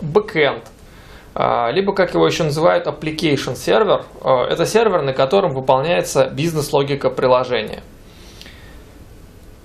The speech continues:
Зачем такая архитектура нужна?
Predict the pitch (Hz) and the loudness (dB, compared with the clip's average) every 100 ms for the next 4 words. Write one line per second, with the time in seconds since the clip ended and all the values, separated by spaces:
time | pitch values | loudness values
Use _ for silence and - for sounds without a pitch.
0 | - - - - - - - - - - | -20 -20 -20 -20 -20 -20 -20 -20 -20 -10
1 | 143 165 - 262 254 - - - 196 196 | -2 0 2 2 0 -6 -4 0 2 2
2 | 180 147 139 - - - 131 127 - - | 2 -4 -12 -20 -20 -10 -8 -8 -10 -4
3 | 175 165 160 143 139 113 | 0 2 2 0 0 -2